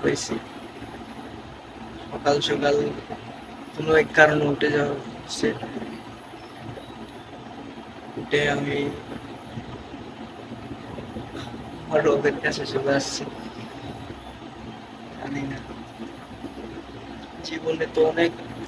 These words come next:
কষ্ট, জীবনটা তো অনেক কষ্টের, কিন্তু আসলে আমি কি বলবো, রবের কাছে আসলে যে শান্তিটা পাওয়া যায় না, সেটা দুনিয়ার অনেক কোথাও খুঁজে পাবো না।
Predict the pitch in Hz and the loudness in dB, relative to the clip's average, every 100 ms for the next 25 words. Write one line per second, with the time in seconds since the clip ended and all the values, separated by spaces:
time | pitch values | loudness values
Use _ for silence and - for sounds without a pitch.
0 | - 143 143 - 139 117 143 147 143 151 | -4 0 0 -2 -4 -4 -4 -4 -2 0
1 | 143 151 147 147 - - - - - - | 0 0 0 -2 -4 -8 -4 -4 -4 -6
2 | - - - - - - - - - - | -6 -6 -10 -12 -12 -10 -8 -8 -10 -12
3 | - - - - - - - - 156 147 | -14 -14 -14 -14 -14 -12 -12 -12 -10 -4
4 | 143 135 143 156 151 151 147 143 143 143 | -2 4 6 6 8 8 8 4 0 0
5 | - - - - - - - - - 143 | -2 -6 -10 -10 -12 -10 -10 -10 -4 0
6 | 139 139 139 - - - - - - - | 0 0 -2 -4 -10 -10 -10 -12 -12 -12
7 | - - - - - 151 156 165 165 165 | -12 -12 -12 -10 2 6 10 10 8 6
8 | 170 160 - 160 147 151 147 156 151 151 | 8 6 4 2 0 4 4 4 2 0
9 | 147 151 143 139 139 143 117 120 - - | 2 4 4 4 4 2 0 -2 -4 -6
10 | - - - - - - - - - - | -6 -8 -10 -10 -10 -10 -10 -12 -12 0
11 | 160 151 - 143 143 143 139 117 113 135 | 4 4 4 2 2 2 2 -2 -6 -6
12 | 120 - - - 147 147 - - - 170 | -8 -8 -8 -6 -2 -2 -4 -10 -4 0
13 | 165 170 165 156 147 285 135 | 6 6 6 4 4 2 -2